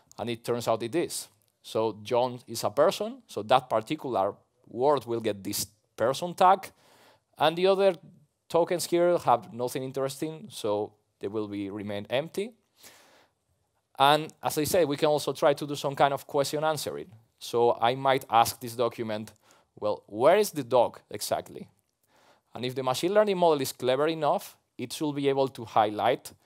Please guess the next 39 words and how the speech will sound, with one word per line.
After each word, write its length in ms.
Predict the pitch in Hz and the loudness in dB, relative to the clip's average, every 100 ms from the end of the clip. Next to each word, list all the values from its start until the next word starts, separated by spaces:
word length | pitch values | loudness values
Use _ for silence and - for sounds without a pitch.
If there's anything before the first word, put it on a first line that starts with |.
| _ _ | _ _
this 320 | - 92 151 139 | -12 -8 -6 -6
region 380 | 135 135 123 | -6 -4 -4
of 220 | 117 110 101 | -4 -4 -8
the 260 | 98 92 123 _ | -8 -8 -12 _
document 560 | - 104 - 156 185 220 _ _ - | -6 -6 -6 -6 -8 -10 _ _ -8
that's 260 | 110 - | -6 -6
telling 360 | - 113 120 127 | -4 0 0 -2
me 140 | 139 | -6
that 240 | 139 113 107 | -2 -4 -4
the 160 | 101 | -2
answer 220 | 120 156 185 | -2 -2 -4
to 120 | 175 | -4
this 140 | 151 | -6
question 400 | - 147 - 127 | -6 -6 -4 -6
is 240 | 127 143 - _ _ _ - | -6 -8 -14 _ _ _ -14
that 100 | 104 | -10
the 100 | 107 | -2
dog 280 | 113 120 | 0 0
is 140 | 127 117 | -2 -12
in 220 | - 101 | -12 -8
John's 300 | 107 107 107 | -4 -4 -6
garden, 480 | - 82 67 65 120 _ _ _ _ - | -4 -4 -6 -14 -20 _ _ _ _ -6
okay? 240 | 123 147 _ _ - - _ _ | -4 -4 _ _ -20 -20 _ _
So 200 | - 120 | -6 -4
these 200 | 160 190 | 2 6
are 100 | 202 | 8
the 100 | 190 | 6
kind 240 | - 165 | 2 2
of 180 | 151 - | 0 -4
tasks 380 | - 127 - - | 2 2 2 -2
that 200 | 135 113 | -2 0
we 180 | 127 127 | -4 -2
can 480 | 135 123 123 127 - _ _ _ - | 2 2 2 -6 -18 _ _ _ -2
try 220 | 135 127 | 4 4
to 100 | 117 | 2
solve 280 | 104 107 120 | -4 -4 -2
today. 340 | 156 175 180 | 0 0 0
There 160 | 135 120 | 2 4
are 160 | 117 | 4